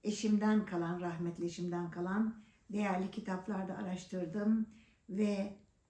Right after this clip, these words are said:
sen değerli evladım ki hepiniz değerlisiniz, sizlerin taleplerine cevap vermeye çalışıyorum. <clears throat> Şimdi evladını veya dilediğiniz kişiyi rüyanızda görebilmek için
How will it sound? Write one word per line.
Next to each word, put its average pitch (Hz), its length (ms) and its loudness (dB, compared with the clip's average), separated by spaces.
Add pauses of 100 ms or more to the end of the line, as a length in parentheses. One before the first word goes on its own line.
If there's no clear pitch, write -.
sen 220 300 4
değerli 185 320 4
evladım 185 720 0
ki 202 240 0
hepiniz 202 380 -2
değerlisiniz, 180 960 0 (240)
sizlerin 202 560 -2
taleplerine 185 680 -4
cevap 175 380 -4
vermeye 175 380 -2
çalışıyorum. 165 680 -8 (1400)
<clears throat> - 120 4 (540)
Şimdi 277 640 4 (840)
evladını 269 720 6
veya 208 380 4
dilediğiniz 233 640 4
kişiyi 180 440 0
rüyanızda 190 500 2
görebilmek 175 640 0
için 233 520 2